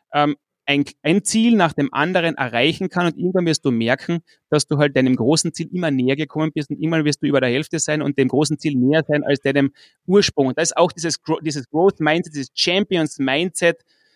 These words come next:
dass man sagt, Okay, wenn ich mich nächstes Jahr in den Spiegel schaue, dann will ich mich nicht mehr erkennen, weil ich mich so verändert habe. Ich bin besser geworden. Was ich im privaten Bereich meine, ist, das ist etwas, was wir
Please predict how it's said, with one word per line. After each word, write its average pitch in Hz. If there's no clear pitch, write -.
dass 160
man 151
sagt, 156
Okay, 180
wenn 175
ich 254
mich 220
nächstes 202
Jahr 196
in 190
den 170
Spiegel 240
schaue, 151
dann 147
will 190
ich 156
mich 151
nicht 190
mehr 170
erkennen, 165
weil 156
ich 135
mich 143
so 175
verändert 156
habe. 120
Ich 123
bin 156
besser 151
geworden. 113
Was 170
ich 180
im 190
privaten 170
Bereich 139
meine, 117
ist, 180
das 165
ist 202
etwas, 165
was 143
wir 180